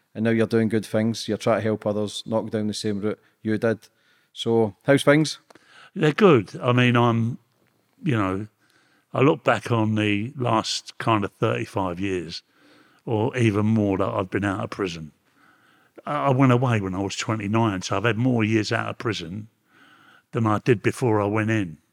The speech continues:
Speaker 1: Mm-hmm.
Speaker 2: And they've been good years. I've seen children being born. I've been there when they've entered the world.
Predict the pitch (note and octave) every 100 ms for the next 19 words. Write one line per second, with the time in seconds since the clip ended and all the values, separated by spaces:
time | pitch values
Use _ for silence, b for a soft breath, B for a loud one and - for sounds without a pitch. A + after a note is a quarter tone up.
0 | _ G#2 G#2+ G2 b - A#2+ A#2 G#2+ A#2+
1 | A2+ B2+ G2 F#2+ F#2 E2+ F2+ - G2+ F2+
2 | F2 - G#2+ G2+ G2+ G2+ G2 F2 G#2+ G#2
3 | F#2+ G2+ G2 b b b b G#2 F#2 B2
4 | G#2+ G#2 G#2 G2+ G2+ G2 G#2+ A2 F#2 G2
5 | G2+ G#2+ G#2 G#2 G2+